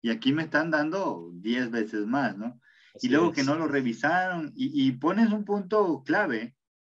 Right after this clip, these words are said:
Speaker 1: Está, está, todo está dado para que, bueno, pero pásalo, ¿no? <laughs> Bueno, sí hizo, sí intentó. Seis, ya aunque sea. Entonces, híjole.
Speaker 2: Déjale un trabajo.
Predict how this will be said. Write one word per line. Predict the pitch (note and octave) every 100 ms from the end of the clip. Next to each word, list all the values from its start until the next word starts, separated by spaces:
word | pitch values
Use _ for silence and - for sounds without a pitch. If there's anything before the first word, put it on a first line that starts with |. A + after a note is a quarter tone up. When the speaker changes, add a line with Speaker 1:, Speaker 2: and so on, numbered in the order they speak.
| _ _ _ _ _
Speaker 1:
Está, | A#2 A2+ G#2+ - C3
está, | E3 F#3 F3+ -
todo | E3+ G3
está | G#3+ G#3
dado | F#3+ F3+ A3 G#3+
para | D#3+ A#2+
que, | A2 F#2+ - _ _ _ _ -
bueno, | D3+ A3+ A3+ D3+
pero | G#2+ G2 F#2 _ _ -
pásalo, | G3 G3+ C#3+ G#2 G#2+
¿no? | G3 - -
<laughs> | A2 - _ _ _
Bueno, | D#3+ G#3 D3
sí | A2+ F#3 G3+ A#3+
hizo, | A3+ - A2 - _ _
sí | - E3
intentó. | G#3 G#3 F#3+ D#3 C3+ F#3 D3 - _ _ _
Seis, | - F3 G#3 F3+ A#2+
ya | D3+ G#3
aunque | A3+ F3 D3
sea. | C3+ D3+ F3+ A#2 B2
Entonces, | G#2 C3 C#3 D#3+
híjole. | C#3+ D#3
Speaker 2:
Déjale | F3+ D3 D3+
un | F3
trabajo. | F3 A#2+ A#2+ A2+ A#2+ C#3+ - A2 G#2 G2